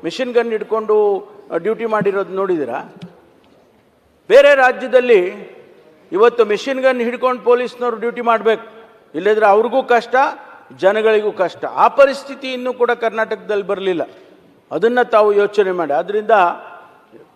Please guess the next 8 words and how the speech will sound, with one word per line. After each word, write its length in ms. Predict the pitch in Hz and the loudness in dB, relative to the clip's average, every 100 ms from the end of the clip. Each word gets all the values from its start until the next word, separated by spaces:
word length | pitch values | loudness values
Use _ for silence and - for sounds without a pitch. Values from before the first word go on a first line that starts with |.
| _ | _
ಕರ್ನಾಟಕದಲ್ಲಿ 1040 | 131 131 180 220 233 220 214 220 233 262 | -12 -6 0 0 0 -4 -6 -6 -6 -8
ಕಾನೂನು 640 | 247 - 165 196 214 220 208 | -8 -4 -4 -2 -4 -6 -8
ಸುವ್ಯವಸ್ಥೆ 800 | - 208 202 202 196 - 233 254 | -12 -6 -4 -2 -4 -6 -2 -2
ಬೇರೆ 380 | 175 196 208 214 | -2 -4 -2 0
ರಾಜ್ಯಗಳಿಗೆ 680 | 208 202 175 202 202 196 | -2 -2 -6 -6 -6 -6
ಹೋಲಿಕೆ 460 | 196 190 208 254 254 | -8 -6 -6 0 0
ಮಾಡಿದ್ರೆ 720 | 226 196 156 127 156 190 185 - - - _ _ - | 0 -2 -6 -4 -2 -2 -4 -16 -20 -20 _ _ 0
ಬಹಳ 340 | 160 196 247 | 4 4 4